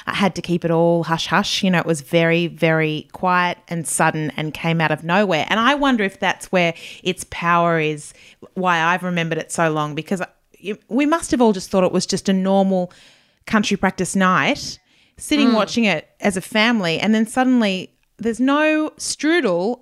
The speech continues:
Speaker 1: or party. There's Donna on a bloody morgue table.
Speaker 2: Yeah.
Speaker 1: Um, what about you, Kim?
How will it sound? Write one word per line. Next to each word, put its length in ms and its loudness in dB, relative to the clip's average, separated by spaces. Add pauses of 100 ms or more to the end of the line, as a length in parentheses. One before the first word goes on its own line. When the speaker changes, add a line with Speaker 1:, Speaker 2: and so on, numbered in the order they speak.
(120)
Speaker 1:
or 140 2
party. 840 0
There's 460 0
Donna 720 0
on 160 0
a 160 0 (300)
bloody 300 0
morgue 500 0
table. 540 -6 (140)
Speaker 2:
Yeah. 360 0
Speaker 1:
Um, 400 0 (120)
what 100 4
about 180 0
you, 160 0
Kim? 360 -8